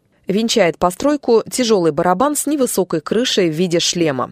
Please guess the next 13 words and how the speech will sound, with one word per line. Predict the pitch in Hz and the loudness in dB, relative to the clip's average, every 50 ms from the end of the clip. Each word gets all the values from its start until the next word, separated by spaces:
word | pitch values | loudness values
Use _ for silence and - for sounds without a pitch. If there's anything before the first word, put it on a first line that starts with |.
| - _ | -8 _
По | - 180 | -4 0
последним | - 226 233 - 294 330 320 233 226 220 196 | 0 0 0 2 0 0 2 2 0 -2 2
данным, | 165 175 170 175 190 226 254 240 | 2 2 2 2 2 0 0 -2
церковь | - - 185 170 - - 208 - | 0 -2 -2 -2 0 -4 -6 -2
построена | - 214 220 - - 269 269 262 247 233 | -2 -2 -2 0 0 0 0 2 0 -2
в | - | -2
тысяча | - 262 269 - 269 - 233 | -2 -4 -4 -2 -4 -4 -4
пятьсот | - - 180 - - - - | -4 -4 -4 -2 -2 -4 -2
пятьдесят | - 180 151 147 170 170 - 180 151 - 156 | -4 -6 -4 -4 -4 -2 0 0 -2 0 -2
восьмом | 160 165 - - 165 156 156 147 | -4 -4 -2 -4 -4 -4 -2 0
году | 170 175 180 208 294 285 | 0 0 0 0 -2 -2
по | - - 190 | -4 -6 -2
повелению | - 170 147 147 143 143 170 233 247 226 196 | -2 -2 -2 -2 -2 0 0 0 0 0 -2